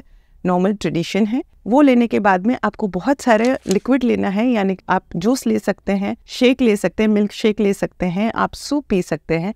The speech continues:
फिर जो फूड आपको खाना है उसमें स्लो एनर्जी रिलीजिंग फूड, मतलब जो धीरे धीरे एनर्जी रिलीज करने वाले फूड होते हैं,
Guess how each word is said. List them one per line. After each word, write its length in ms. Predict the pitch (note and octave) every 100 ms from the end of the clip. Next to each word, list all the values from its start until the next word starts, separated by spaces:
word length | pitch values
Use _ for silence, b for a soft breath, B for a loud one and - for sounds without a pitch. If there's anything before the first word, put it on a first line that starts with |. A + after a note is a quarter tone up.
| -
फिर 120 | C#4+
जो 120 | D4+
फूड 320 | C#4+ B3+ D#4
आपको 240 | C#4+ - A3+
खाना 320 | G3+ F3 G3
है 260 | F#3+ B3+ C#4+
उसमें 400 | G#3+ - A#3 C4
स्लो 520 | C4+ - A#3 C4+ D#4+ -
एनर्जी 380 | A3+ A3 G#3+ A#3
रिलीजिंग 440 | F#3+ G3 G#3 A3+
फूड, 240 | - A#3
मतलब 260 | A#3 F#3 G3+
जो 120 | G3
धीरे 300 | F#3 F#3+ B3
धीरे 220 | C4+ B3+
एनर्जी 340 | A#3+ G3+ F#3 A3
रिलीज 280 | F#3 G#3 -
करने 260 | F#3+ F#3
वाले 200 | F3+ F#3+
फूड 300 | G3 G3+ G#3
होते 220 | F#3 E3
हैं, 180 | D3+ F#3